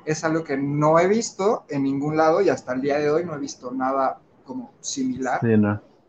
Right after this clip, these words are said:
Speaker 1: Eh, porque literalmente yo entrelazo el listón a mano, ya después se monta en la tela, bla, bla, bla, bla. Y ese fue el, el, e inclusive se, se empezó a colocar como de los favoritos, ¿no? Así, era el que más me pedían, y,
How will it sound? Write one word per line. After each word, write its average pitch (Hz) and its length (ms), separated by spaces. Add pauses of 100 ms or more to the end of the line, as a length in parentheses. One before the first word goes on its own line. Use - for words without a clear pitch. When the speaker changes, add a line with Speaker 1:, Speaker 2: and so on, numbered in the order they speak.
(120)
Speaker 1:
Eh, 120 440
porque 143 240
literalmente 160 560
yo 156 180
entrelazo 156 600
el 131 100
listón 131 380
a 165 60
mano, 196 480
ya 127 120
después 127 420
se 127 120
monta 139 380
en 139 100
la 139 120
tela, 175 680
bla, 120 320
bla, - 160
bla, 107 260
bla. - 20 (1300)
Y 151 200
ese 165 160
fue 170 180
el, 160 220
el, 147 320 (120)
e 156 140
inclusive 170 480
se, 196 260 (100)
se - 120
empezó 131 240
a 143 80
colocar 139 400
como 131 400
de 135 120
los 120 180
favoritos, 127 720
¿no? 139 100
Así, 147 260 (520)
era 135 160
el 147 80
que 135 80
más 123 180
me 139 80
pedían, 175 580
y, 131 240